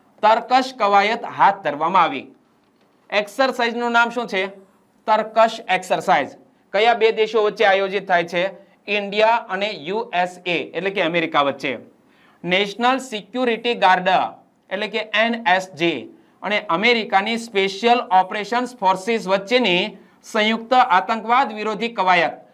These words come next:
તર્કશ ચેન્નઈમાં સમાપ્ત થઈ છે. મિત્રો, આ તર્કશ એક્સરસાઇઝ ક્યાં આયોજિત કરવામાં આવી છે? ચેન્નઈમાં. <clears throat> બંને દેશોના વિશેષ દળો દ્વારા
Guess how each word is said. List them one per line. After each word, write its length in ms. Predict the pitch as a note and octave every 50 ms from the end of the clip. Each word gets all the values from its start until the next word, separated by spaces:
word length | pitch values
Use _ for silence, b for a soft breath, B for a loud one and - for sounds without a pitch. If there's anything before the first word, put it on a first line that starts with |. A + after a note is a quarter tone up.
| b b b b -
તર્કશ 520 | G3+ G#3 G#3+ G#3+ - B3 B3+ B3+ B3+ B3+ - -
ચેન્નઈમાં 500 | A3+ A3 A3 A3+ A#3+ A#3+ A#3+ A#3+ B3+ B3
સમાપ્ત 400 | A#3+ B3 G#3+ G3 F3+ - - E3
થઈ 220 | D#3+ D#3+ D#3+ D#3+
છે. 220 | D#3 D#3+ D#3 C3 A2+ - - - _ b b b b
મિત્રો, 260 | G3 G#3+ G#3+ B3 A#3 A3+
આ 100 | A3 G#3+
તર્કશ 800 | A3 - G#3 G3+ G#3 G3+ - A#3 A#3+ A#3+ A#3+ A#3 - - - _ _ _ _ _ _ - -
એક્સરસાઇઝ 580 | E3+ E3 - - E3+ D#3+ D3 D3+ C3+ B2+ - -
ક્યાં 140 | G#3+ G#3 G3+
આયોજિત 380 | G3 G3+ G3+ F#3 G#3+ G#3 G3+
કરવામાં 320 | G#3 G3+ G3+ G3+ G3+ G3+ G3
આવી 120 | G3 G3
છે? 180 | F#3+ G#3 G#3+ A3+ B3+ - _ -
ચેન્નઈમાં. 540 | - F#3 E3+ D#3+ D3+ C#3+ C#3 C3 A#2 G#2 - b b b b b b b b - _ _ _
<clears throat> 1400 | - - - A3+ A3 C#3+ - - - - _ _ _ _ _ _ _ _ _ _ _ _ _ _ _ _ _ _ -
બંને 480 | G#3 F3+ F3 F3 F3 F#3 G3+ A#3 C4 B3
દેશોના 540 | F#3 F#3+ F#3 F#3 - G#3 G3+ G3+ G#3+ A3
વિશેષ 440 | G#3+ E3 D#3+ D#3+ D#3 A3+ A#3 A#3+ A#3
દળો 280 | - E3+ F3+ G3 G3 F#3
દ્વારા 560 | D#3+ D#3+ E3+ F#3+ G3+ F3+ C#3 B2+ A#2 -